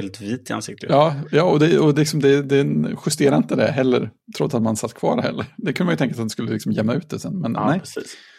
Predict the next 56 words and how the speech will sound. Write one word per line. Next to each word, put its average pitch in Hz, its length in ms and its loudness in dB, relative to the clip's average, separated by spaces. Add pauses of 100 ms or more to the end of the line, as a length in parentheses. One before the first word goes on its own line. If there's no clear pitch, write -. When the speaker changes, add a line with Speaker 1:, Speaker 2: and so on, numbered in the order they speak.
(920)
Speaker 2:
Så - 120 -8
det - 80 0
var 202 100 2
man 294 80 0
inte 214 120 -2
så - 60 -8
bra - 120 -2
på, - 260 -10
men, 127 280 -2
eh, 101 160 -4 (600)
jäkligt 156 300 -2
skarp - 240 -4
och 117 80 -8
fin 117 140 0
bild 110 180 -2
när 113 140 0
det 117 80 -2
är - 200 -6 (220)
rätt - 240 -6
ljus. 226 260 -8 (260)
Speaker 1:
Ja, 120 60 -10
precis. 127 280 -4 (100)
Man 160 140 2
får, 160 200 4
när 156 60 4
man 156 80 2
tittar 175 240 0
på 190 380 4
den 127 300 2 (200)
så - 160 -10
får 131 260 -2
man 120 160 2
ju 123 60 2
då, 117 460 0 (1400)
nu 131 100 -2
står 123 200 -4
det 131 60 2
inte 131 140 -4
Dell 120 280 0
längst 131 300 -2
ner 117 60 -2
i 113 40 -2
listningen, 127 320 -2
det - 60 -2
står - 120 -4
på 117 80 -6
foten - 380 -6
istället. - 320 -6 (180)
Det - 60 -2
är 156 100 -2
ju, 147 60 -2
Speaker 2:
Mm. 135 120 2
Speaker 1:
tycker - 160 -4
jag - 60 -4
är - 40 -8
bra. - 120 -10